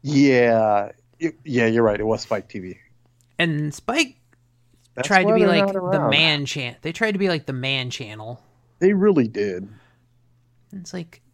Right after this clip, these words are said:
Speaker 1: That,
Speaker 2: you know.
Speaker 1: that didn't last.
Speaker 2: Basically, Spike T V tried to, basically tried to be the man show, but an entire cable network.
Speaker 1: Basically.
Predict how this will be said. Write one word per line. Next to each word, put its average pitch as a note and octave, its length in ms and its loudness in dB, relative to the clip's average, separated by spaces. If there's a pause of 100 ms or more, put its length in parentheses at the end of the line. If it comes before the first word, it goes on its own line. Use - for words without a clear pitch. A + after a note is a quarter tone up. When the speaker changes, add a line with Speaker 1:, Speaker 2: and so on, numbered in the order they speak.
(160)
Speaker 1:
That, C3+ 200 2
Speaker 2:
you - 0 -
know. B2 60 -4
Speaker 1:
that B2 200 2
didn't G#2 160 -10 (260)
last. - 280 -20 (1500)
Speaker 2:
Basically, C4 640 -4
Spike - 480 -8
T F#3+ 220 -6
V E3 480 -6 (880)
tried F3+ 380 0
to, F#3 140 -12 (460)
basically G3+ 400 -8
tried A3 320 -4
to F#3+ 60 -4
be E3+ 480 -4
the C#3 160 -6
man C#3 380 -2
show, G#3+ 560 -2 (580)
but - 220 -4
an D#3 100 -4
entire E3 520 -6
cable C#3 420 -8
network. - 580 -14 (1300)
Speaker 1:
Basically. B2+ 500 -4